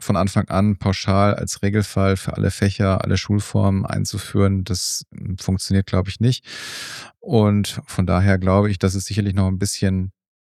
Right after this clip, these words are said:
dauern wird. Ich find's gut, dass sich so ein Land wie N R W mit der Frage auseinandersetzt und eben jetzt im Bildungsausschuss auch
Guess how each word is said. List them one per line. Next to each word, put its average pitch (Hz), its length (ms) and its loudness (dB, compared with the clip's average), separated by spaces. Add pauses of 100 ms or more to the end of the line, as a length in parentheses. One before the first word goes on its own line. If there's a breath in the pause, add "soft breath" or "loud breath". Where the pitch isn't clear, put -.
dauern 120 440 2
wird. 123 300 0
Ich - 120 -6
find's 104 200 -2 (100)
gut, 131 460 2 (120)
dass 98 160 0
sich 95 140 -4
so - 80 -2
ein 92 80 2
Land 98 260 2
wie - 60 0
N 110 100 -2
R 92 200 0
W 98 380 2
mit - 120 -2
der 95 80 4
Frage 95 380 2
auseinandersetzt 117 840 0
und 95 260 -4
eben 95 220 0
jetzt 95 180 -2
im 92 80 0
Bildungsausschuss 98 840 -2
auch 92 340 -4